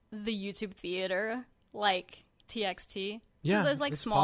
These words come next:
Speaker 2: possible. There's
Speaker 1: right?
Speaker 2: smaller venues, like, you know, all, all over the place. So,
Speaker 1: Yeah.
Speaker 2: um, I think, uh,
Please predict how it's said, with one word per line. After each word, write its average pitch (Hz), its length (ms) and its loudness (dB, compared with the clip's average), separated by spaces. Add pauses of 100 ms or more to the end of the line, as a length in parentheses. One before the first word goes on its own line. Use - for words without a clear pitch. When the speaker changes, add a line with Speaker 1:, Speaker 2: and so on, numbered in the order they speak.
Speaker 2:
possible. - 200 2
There's 190 140 6
Speaker 1:
right? - 100 2
Speaker 2:
smaller 175 280 6
venues, 131 560 2
like, 113 240 -6
you 151 40 0
know, 120 120 0
all, 120 300 2
all 131 260 4
over 131 140 4
the 107 80 -2
place. 95 280 -4
So, - 80 -2
Speaker 1:
Yeah. 185 320 2 (560)
Speaker 2:
um, 123 460 2 (400)
I 139 80 2
think, 147 340 0
uh, 143 100 2